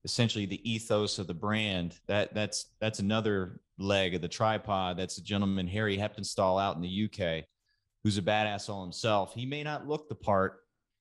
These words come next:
but he's got this, this mind for muscle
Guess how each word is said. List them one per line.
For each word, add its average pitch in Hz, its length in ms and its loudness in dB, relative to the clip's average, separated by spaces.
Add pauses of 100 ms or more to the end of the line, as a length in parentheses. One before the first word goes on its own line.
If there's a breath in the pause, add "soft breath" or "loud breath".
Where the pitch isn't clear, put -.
(160)
but 98 500 4
he's 107 240 0
got 104 220 0
this, 101 220 -2
this 98 260 -6
mind 101 640 2 (360)
for 110 420 2
muscle 98 680 -2